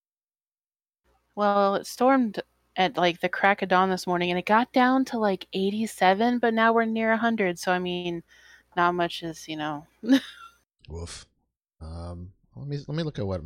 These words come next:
Speaker 2: it is here. It's, uh, this is ninety-four, feels like a hundred and one. Um,
Speaker 1: Woo!
Speaker 2: not bad, not bad. Uh, but in the end, it's like, it's that humidity, man. That humidity is creeping into my underwear, and I don't like it.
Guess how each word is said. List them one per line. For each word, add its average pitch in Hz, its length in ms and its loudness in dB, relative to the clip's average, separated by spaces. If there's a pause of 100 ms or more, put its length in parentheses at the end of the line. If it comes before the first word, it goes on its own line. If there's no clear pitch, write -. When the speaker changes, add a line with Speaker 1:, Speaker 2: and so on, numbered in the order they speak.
Speaker 2:
it 92 180 -6
is 82 160 -10
here. 78 340 -10
It's, - 160 -20
uh, 104 240 -4
this 156 220 -6
is 214 100 -8
ninety-four, 214 720 2
feels 208 240 0
like 196 120 -2
a 190 40 -2
hundred 175 260 0
and 131 100 -2
one. 98 280 -6 (1000)
Um, 311 100 4
Speaker 1:
Woo! 349 680 6 (380)
Speaker 2:
not 156 240 -6
bad, 107 220 0
not 127 200 -4
bad. 101 300 -8 (420)
Uh, 127 480 0
but 190 200 2
in 277 100 2
the 240 160 4
end, 202 180 4
it's 170 160 -4
like, 147 400 2 (380)
it's - 220 -14
that 123 160 0
humidity, 98 480 -6
man. 85 260 -14
That 127 300 -8
humidity 135 920 -8 (880)
is 90 300 -10
creeping 139 420 -4
into 143 280 -4
my 147 140 -2
underwear, 104 360 -4
and 87 100 -12
I 101 40 -10
don't 120 80 -8
like 135 280 -10
it. - 60 -20